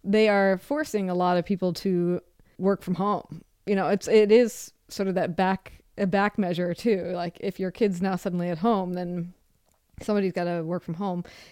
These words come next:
And that's a big problem for people who are hourly. What are they gonna do? My, um, brother-in-law and sister-in-law are both hourly.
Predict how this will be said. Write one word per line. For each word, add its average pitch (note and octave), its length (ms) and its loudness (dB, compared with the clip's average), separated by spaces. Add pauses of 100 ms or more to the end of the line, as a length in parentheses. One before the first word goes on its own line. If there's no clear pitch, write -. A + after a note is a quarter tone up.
And G#3 120 -2
that's G#3+ 200 0
a G#3 80 0
big F#3 340 0
problem G3+ 260 2
for F#3+ 180 -2
people G#3 320 -2
who G3+ 100 0
are F#3 140 0
hourly. F3 600 -2 (260)
What F#3+ 160 -2
are F#3 60 2
they F#3 180 2
gonna D#3+ 180 -6
do? - 280 -12 (840)
My, F#3 400 0
um, E3+ 380 -2
brother-in-law F3+ 640 -2 (120)
and F#3 240 -12
sister-in-law F3 680 -6
are F#3 100 0
both F#3 500 0 (220)
hourly. F#3+ 540 -2